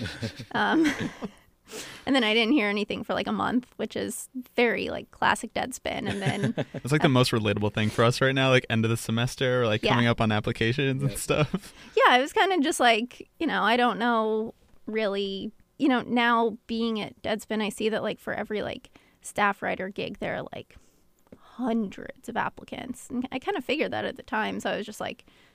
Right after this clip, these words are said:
Speaker 2: you know, typing on my phone or whatever, and I was like,
Speaker 1: <laughs>
Speaker 2: "Blah, blah, blah, I think the range of coverage should look like a,"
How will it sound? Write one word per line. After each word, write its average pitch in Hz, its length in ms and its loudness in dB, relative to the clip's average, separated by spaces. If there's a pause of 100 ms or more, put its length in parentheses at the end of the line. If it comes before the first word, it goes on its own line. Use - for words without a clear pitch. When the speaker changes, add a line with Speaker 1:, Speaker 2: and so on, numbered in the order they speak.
(140)
Speaker 2:
you - 100 -12
know, - 240 -8
typing 226 320 -2
on 202 120 -2
my 196 120 -4
phone 233 380 0
or 208 120 -6
whatever, 214 380 -2
and 214 140 -4
I 208 80 -2
was 214 120 -6
like, 214 160 -4
Speaker 1:
<laughs> - 300 -2
Speaker 2:
"Blah, 240 180 4
blah, 262 120 -2
blah, 226 140 -2 (140)
I 403 200 6
think 254 160 0
the 226 100 -2
range 233 240 -4
of 214 120 -8
coverage 320 560 2
should 185 200 -4
look 196 220 -6
like - 240 -2
a," - 280 -4